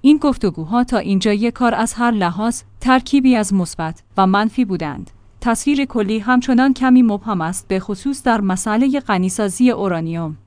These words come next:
برخی تندروها در تهران دارند کم کم مردد می‌شوند و در شرایطی که وضعیت دارد سخت می‌شود، روایت‌های قدیمی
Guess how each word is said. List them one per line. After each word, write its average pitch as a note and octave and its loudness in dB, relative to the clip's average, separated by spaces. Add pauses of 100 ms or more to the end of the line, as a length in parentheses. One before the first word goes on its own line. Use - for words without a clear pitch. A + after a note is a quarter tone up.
(120)
برخی A#3+ 2
تندروها F#3+ -2
در A3+ 0
تهران G#3+ -4
دارند F3+ -2
کم F#3 -2
کم G3 -4
مردد F3 -2
می‌شوند F3 -6 (260)
و G3 2
در G3+ 2
شرایطی B3+ 0
که B3 -2
وضعیت G3 -2
دارد G#3+ -2
سخت A3 -4
می‌شود، F3+ -4 (240)
روایت‌های A#3 0
قدیمی D#3+ -6